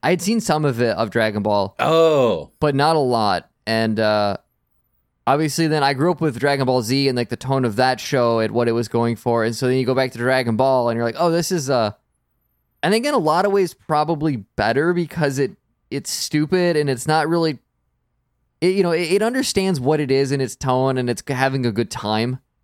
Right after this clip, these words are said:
Speaker 1: versus Dragon Ball Z being a lot more, like, melodramatic, but without the character writing to really back up the, <laughs> the melodramatics.
Speaker 2: Yeah. I actually kind of think you have to watch Dragon Ball in order to enjoy Dragon Ball Super.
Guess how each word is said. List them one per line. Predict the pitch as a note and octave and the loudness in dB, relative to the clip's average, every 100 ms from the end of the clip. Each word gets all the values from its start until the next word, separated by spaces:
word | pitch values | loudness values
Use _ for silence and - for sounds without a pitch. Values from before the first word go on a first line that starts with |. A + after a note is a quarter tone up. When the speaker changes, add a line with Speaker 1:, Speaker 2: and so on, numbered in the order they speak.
| _ | _
Speaker 1:
versus | - C3+ C3 B2+ | -4 -2 -2 -4
Dragon | - C#3 C#3 C#3 | 0 0 2 2
Ball | C3 C3 | 2 2
Z | A2+ A#2+ | -2 -2
being | B2 C3 A2 | -2 -2 -2
a | B2+ | 0
lot | B2+ C3 | 0 0
more, | C3+ | 0
like, | C3 B2 | 0 -2
melodramatic, | A2 A2+ A#2+ B2+ G#2+ A#2 A2 A2+ B2 | -2 -2 0 0 0 -2 0 0 -2
but | - | -2
without | A#2+ B2 B2 A#2+ | -2 2 0 0
the | A#2+ | -4
character | - A#2+ A#2+ - | -4 -2 -2 -2
writing | B2 A#2+ C3 B2+ | 0 0 0 0
to | |
really | A#2+ A#2 | -2 -2
back | G2 A2 A#2+ | 0 -2 0
up | A#2 A2 | -2 -2
the, | C3+ C3 - | -4 -4 -6
<laughs> | - | -6
the | |
melodramatics. | - D3 F3+ D3+ F3+ C#3+ B2 C3+ D#3 - - - _ _ _ _ _ _ _ _ _ | -2 0 0 0 -2 0 0 0 -2 -4 -10 -14 _ _ _ _ _ _ _ _ _
Speaker 2:
Yeah. | C3+ A#2 C3 B2 G#2+ G#2 F2+ F2 - _ _ | -8 2 4 4 2 0 -2 -8 -12 _ _
I | - C3 | 0 2
actually | E3 - - | 2 0 -6
kind | - G3+ | -2 -2
of | F3+ - _ _ | -4 -12 _ _
think | - - C#3+ - | -14 -4 -4 -2
you | B2 | -2
have | B2 B2 | 0 0
to | - | -2
watch | B2 B2 - | -4 -2 -4
Dragon | - F2 F#2+ G#2+ | -4 -2 -2 -2
Ball | B2+ C3 C3 | 2 2 2
in | A#2 | -2
order | A2 G#2+ | -4 -6
to | G#2 A2 G#2 | -2 -2 -2
enjoy | G#2+ G2+ F2 G2 G#2 F#2+ | -6 -8 -6 -4 -4 -4
Dragon | F2+ G2 F#2 F#2 | -4 -2 -2 -2
Ball | F2 | -6
Super. | - F2 E2+ D#2+ D2 - | -6 -8 -8 -10 -12 -14